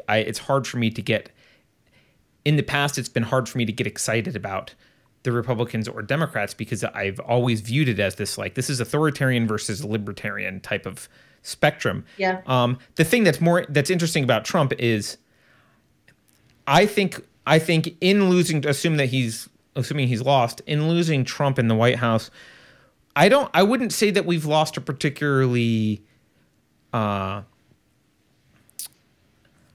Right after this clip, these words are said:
Speaker 1: I wouldn't say that he, he, he's a particularly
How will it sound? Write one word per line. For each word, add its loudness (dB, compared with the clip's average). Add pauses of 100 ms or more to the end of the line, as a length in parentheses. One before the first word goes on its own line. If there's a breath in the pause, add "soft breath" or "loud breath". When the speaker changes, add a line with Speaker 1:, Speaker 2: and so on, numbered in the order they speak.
(100)
Speaker 1:
I 2
wouldn't 4
say 2
that 0
he, 2
he, -6
he's 2
a -2
particularly 0